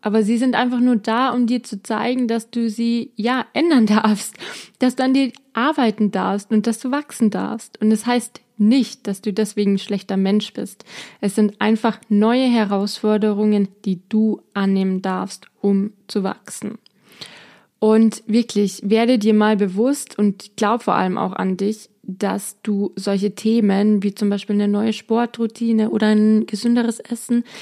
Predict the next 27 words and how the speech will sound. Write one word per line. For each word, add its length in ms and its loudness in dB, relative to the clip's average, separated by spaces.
einfach 440 0
auch 260 0
mit 180 2
ein 100 2
bisschen 360 0
Disziplin 580 -2
in 260 2
dein 160 0
Leben 400 -2
integrieren 600 2
kannst. 480 -8
Glaub 520 2
einfach 480 0
mal 240 2
an 240 0
dich 420 -2
und 600 0
ja, 340 0
wenn 140 4
du's 180 0
geschafft 520 -6
hast, 300 -6
dann 140 0
sei 160 2
stolz 500 -2
auf 280 -2
dich, 340 -2